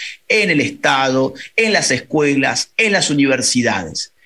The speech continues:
Entonces, tomar conciencia de eso es tomar conciencia de la batalla cultural que está en juego, ¿no? Y en segundo lugar, usted dijo, eh, "Si a mis nietos o a mis hijos los adoctrinan,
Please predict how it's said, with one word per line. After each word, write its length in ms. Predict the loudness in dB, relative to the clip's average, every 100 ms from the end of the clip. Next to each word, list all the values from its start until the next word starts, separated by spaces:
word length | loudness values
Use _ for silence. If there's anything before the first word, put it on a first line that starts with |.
| -20 _
Entonces, 280 | -4 -2
tomar 320 | 0 0 0 0
conciencia 640 | 0 0 0 0 2 2
de 160 | 2 2
eso 180 | 0
es 120 | 0 0
tomar 260 | 0 0
conciencia 460 | 0 0 0 0 2
de 80 | 2
la 80 |
batalla 420 | 2 0 0 0 0
cultural 540 | -2 0 0 2 0
que 100 | -2
está 160 | -4 -6
en 80 |
juego, 460 | -4 -2 -2 -2 -4
¿no? 220 | -2 0 -2 -10 -4
Y 60 | 0
en 80 |
segundo 400 | 2 2 2 2
lugar, 400 | 2 2 0 -2 -8 -18 -14
usted 360 | -10 -4 0 2
dijo, 600 | 2 2 0 0 0 -4 -4
eh, 580 | 0 2 2 2 0 -6 _ _ _ _
"Si 220 | -6 -2 0
a 60 |
mis 380 | 0 -2 -2 0
nietos 520 | 2 2 0 0 0 0
o 100 | 0
a 60 |
mis 200 | 0 0
hijos 380 | 0 0 -2 -2
los 240 | 0 0
adoctrinan, 880 | 2 0 0 -2 0 0 0 0 -2